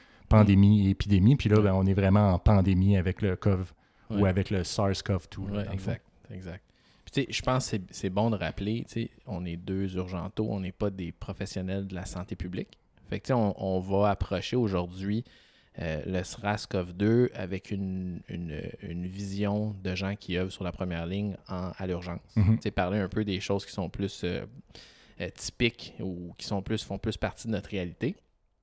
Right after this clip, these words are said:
Speaker 2: Euh, non d'un point de vue, euh, de, de, de santé publique. Je pense qu'on a la chance au Québec, puis on le voit présentement, d'avoir un, un, un gouvernement qui réagit promptement, rapidement, qui écoute les experts, puis d'avoir des gens de la santé publique qui sont,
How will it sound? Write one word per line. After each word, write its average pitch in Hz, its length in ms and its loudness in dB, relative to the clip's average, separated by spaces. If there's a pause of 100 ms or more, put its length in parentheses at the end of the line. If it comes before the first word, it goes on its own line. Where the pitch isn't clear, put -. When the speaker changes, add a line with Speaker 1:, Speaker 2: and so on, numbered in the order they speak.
(540)
Speaker 2:
Euh, 110 120 0
non 113 260 4
d'un 104 160 2
point 101 240 -4
de 92 80 -4
vue, 98 300 -2
euh, 90 160 0
de, 92 220 -8
de, - 220 -10
de - 140 -8
santé 95 320 -6
publique. 92 400 -4
Je - 60 -14
pense 101 200 -2
qu'on 95 240 -4
a 101 180 2 (680)
la 95 160 0
chance 151 380 0
au 113 60 2
Québec, 110 380 2
puis - 80 -6
on 90 120 0
le 92 100 -4
voit 98 300 2
présentement, 135 600 0 (100)
d'avoir 98 600 0
un, 87 340 -2
un, 90 280 -6
un 92 60 -4
gouvernement 101 420 -2
qui - 120 -10
réagit 92 440 -6
promptement, 101 500 -4
rapidement, 95 640 -4
qui - 120 -8
écoute - 340 -2
les 127 160 -2
experts, 104 500 -4
puis - 80 -10
d'avoir 95 240 0
des 90 200 -2
gens 98 100 -2
de 107 60 0
la 98 80 -2
santé - 240 -10
publique - 260 -10
qui - 100 -18
sont, 90 280 -6